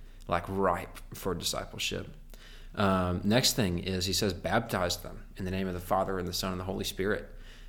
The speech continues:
Like, part of discipleship is, um, you know,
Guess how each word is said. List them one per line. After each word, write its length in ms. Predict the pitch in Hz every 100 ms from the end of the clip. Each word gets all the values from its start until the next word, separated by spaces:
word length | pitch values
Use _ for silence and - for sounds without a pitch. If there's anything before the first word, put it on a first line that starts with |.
| -
Like, 340 | 90 85 - - - - 110
part 220 | - 113
of 80 | 117
discipleship 840 | 98 - 101 107 104 - 98 92 -
is, 540 | 101 92 90 90 85 - -
um, 500 | 101 90 87 85 87 - - -
you 160 | 117 92
know, 240 | 80 98